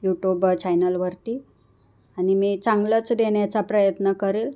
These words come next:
कुठे कॉपी वगैरे काही केलेली नाही आहे मी, मी बघितलं पण नाही काही.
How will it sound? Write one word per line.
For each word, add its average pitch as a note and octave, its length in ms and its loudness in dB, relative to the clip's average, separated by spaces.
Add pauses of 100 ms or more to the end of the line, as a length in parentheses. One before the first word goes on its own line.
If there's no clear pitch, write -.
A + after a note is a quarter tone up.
(400)
कुठे A3+ 220 -2
कॉपी A3+ 340 2
वगैरे G#3+ 500 2
काही A3 220 -4
केलेली G3+ 480 -2
नाही G#3+ 280 -4
आहे G#3+ 80 -4
मी, A3+ 260 -2 (140)
मी A3 120 -4
बघितलं A#3+ 460 4
पण B3 180 -2
नाही A#3+ 220 0
काही. A3+ 300 -2